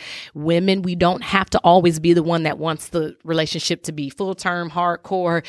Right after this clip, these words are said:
let's go, and tomorrow by this time next year, we're gonna be married, and then the next year after that, we're gonna have two kids and a dog. You don't, that's, doesn't have to be the story. Um, maybe you like your career and you just want someone that you can see if this turns into something and you can travel with them, right? You,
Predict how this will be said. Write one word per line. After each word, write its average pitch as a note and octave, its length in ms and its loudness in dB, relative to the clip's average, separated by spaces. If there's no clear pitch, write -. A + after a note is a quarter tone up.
let's F3+ 300 0
go, E3+ 300 2
and D#3 160 -4
tomorrow E3+ 400 6
by E3 160 2
this E3 140 2
time E3+ 220 -4
next E3 240 -4
year, E3+ 180 4
we're E3 120 0
gonna D#3 120 -2
be C#3+ 100 0
married, F3 400 4
and D#3 140 -4
then D#3 120 2
the D3+ 60 2
next E3+ 220 2
year E3 80 0
after D#3+ 120 -4
that, D#3+ 140 4
we're D3+ 60 -2
gonna D3 120 -2
have C#3 60 -6
two F#3 160 2
kids E3+ 280 2
and D3+ 100 -2
a - 20 -2
dog. C#3+ 340 4
You G#3 140 0
don't, G#3+ 380 0
that's, G3+ 240 2
doesn't F#3 280 4
have F3+ 180 0
to D#3+ 80 0
be D3 100 -2
the C#3 80 -4
story. - 460 -8
Um, D#3 560 -2
maybe E3+ 260 4
you G3 160 0
like F3+ 240 2
your G#3 80 4
career G#3+ 300 2
and G#3+ 100 0
you G#3+ 60 -4
just G#3 180 2
want G#3+ 180 -2
someone A3 340 0
that G#3+ 180 0
you G3+ 160 -4
can F#3+ 340 -2
see G3+ 400 2
if G#3 140 2
this G#3+ 180 4
turns C4 320 2
into C4 240 -2
something F3 380 -4
and F#3 80 -8
you F#3 60 -14
can G3 120 -4
travel F#3+ 340 0
with D#3+ 180 -4
them, D3 200 -4
right? F3 220 2
You, F#3 300 0